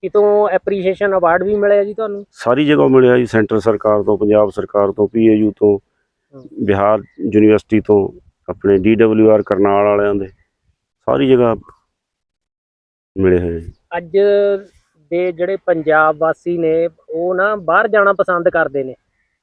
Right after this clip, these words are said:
Speaker 1: ਕੀ ਕਹੋਗੇ ਜੀ?
Speaker 2: ਨਹੀਂ,
Speaker 1: ਤੁਸੀਂ
Speaker 2: ਬਾਹਰ
Speaker 1: ਨਹੀਂ ਗਏ ਬਾਹਰ?
Speaker 2: ਗਿਆ ਮੈਂ, ਪਰ ਮੈਂ ਉੱਥੋਂ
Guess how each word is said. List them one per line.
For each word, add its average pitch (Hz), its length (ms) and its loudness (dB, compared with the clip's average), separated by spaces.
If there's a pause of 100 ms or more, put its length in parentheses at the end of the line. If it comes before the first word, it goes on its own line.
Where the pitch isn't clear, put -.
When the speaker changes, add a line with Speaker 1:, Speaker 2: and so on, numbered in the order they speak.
(320)
Speaker 1:
ਕੀ 214 220 -4
ਕਹੋਗੇ 180 380 2
ਜੀ? 143 140 -12 (440)
Speaker 2:
ਨਹੀਂ, 180 160 6
Speaker 1:
ਤੁਸੀਂ 185 40 4
Speaker 2:
ਬਾਹਰ 151 300 0
Speaker 1:
ਨਹੀਂ 226 140 -2
ਗਏ 208 160 2
ਬਾਹਰ? 196 280 -2 (440)
Speaker 2:
ਗਿਆ 143 220 4
ਮੈਂ, 160 200 0
ਪਰ 147 220 0
ਮੈਂ 143 200 2
ਉੱਥੋਂ 139 220 -4